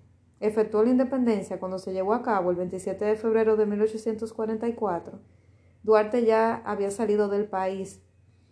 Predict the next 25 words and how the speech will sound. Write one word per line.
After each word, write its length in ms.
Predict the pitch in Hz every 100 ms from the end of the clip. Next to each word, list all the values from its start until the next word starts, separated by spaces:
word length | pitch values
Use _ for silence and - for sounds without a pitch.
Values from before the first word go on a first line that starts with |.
| _ _ -
Él 120 | 196
había 220 | 208 214
salido 360 | 220 226 214 214
en 60 | 208
exilio 680 | 190 - 233 214 180 180
porque 420 | 196 196 190 190 190
si 200 | - 190
se 140 | 190
quedaba 280 | 190 190 214
aquí 260 | 233 240
lo 80 | 196
iban 200 | 180 175
a 60 | 190
matar. 400 | 208 349 339 - _ _ _ _ _ _
Entonces 380 | 226 233 233
él 340 | 226 226 254 -
dirigió 440 | 208 220 220 214
a 60 | 214
distancia, 680 | 233 233 311 330 240 262 320 - - - _ _ _ - -
pero 340 | 226 214 208 208
no 140 | 202
estuvo 280 | 214 220 214
aquí 180 | 214 202
físicamente. 680 | 208 208 208 240 269 214 185
Entonces 560 | 180 185 - 190 -